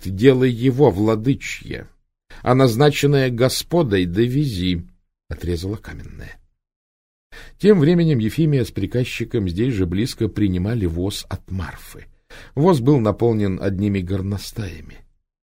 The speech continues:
Этот мех, драгоценнейший из всех, во всем Новгороде добывали только борецкие. Осмотрев и ощупав связки, Шелковая сказала своему человеку:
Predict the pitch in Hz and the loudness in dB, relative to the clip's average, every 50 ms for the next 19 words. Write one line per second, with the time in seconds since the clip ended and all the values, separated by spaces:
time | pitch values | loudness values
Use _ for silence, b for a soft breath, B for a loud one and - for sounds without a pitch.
0 | _ B B B - - 113 131 120 - 139 147 147 120 - 82 82 101 101 101 | _ B B B -2 0 0 0 2 4 4 6 6 6 4 0 -2 -2 2 2
1 | 107 113 - - 131 131 117 107 101 98 95 90 - - - 85 90 - - 82 | 2 0 0 0 0 0 0 0 -2 -2 -2 -4 -6 -6 -6 -8 -8 -8 -8 -10
2 | 82 - - - - - - 127 117 87 - - - - _ _ _ _ _ _ | -10 -10 -10 -8 -8 -6 -4 -4 -4 -4 -8 -14 -20 -20 _ _ _ _ _ _
3 | - 90 101 98 - 180 185 156 131 143 160 151 143 131 127 123 117 107 104 90 | -4 -4 -4 -2 0 0 0 2 4 4 4 2 2 0 -2 -2 -2 -2 -4 -2
4 | 90 98 98 87 101 95 85 101 107 107 90 - - 87 82 78 - - 87 85 | 0 0 0 2 0 0 0 0 -2 -2 -4 -6 -8 -10 -10 -10 -10 -12 -12 -10
5 | 87 82 80 - - - - - - - 71 - - _ _ _ _ _ _ _ | -10 -12 -14 -16 -16 -16 -16 -18 -16 -20 -20 -20 -20 _ _ _ _ _ _ _
6 | _ _ _ _ _ _ B B B B B B - 107 - 107 117 110 - 104 | _ _ _ _ _ _ B B B B B B -4 -4 0 0 0 0 2 2
7 | 113 110 - 101 98 98 87 - - 107 92 - 85 80 - - - 95 104 110 | 2 2 0 0 -2 -2 -2 -2 -4 -4 -4 -4 -6 -6 -6 -6 -4 -4 -2 -4
8 | - - - 113 - - 107 98 87 - 110 104 101 101 101 98 - - 110 101 | -4 -4 -6 -4 -2 -2 -4 -4 -2 0 0 2 2 2 0 -2 -2 -4 -2 0
9 | 101 98 87 82 - - 95 92 92 90 92 85 - 90 90 87 85 85 - - | 2 0 0 -2 -4 -2 -2 0 0 0 -2 -4 -4 -2 -2 -2 -2 -2 -4 -8
10 | 73 | -12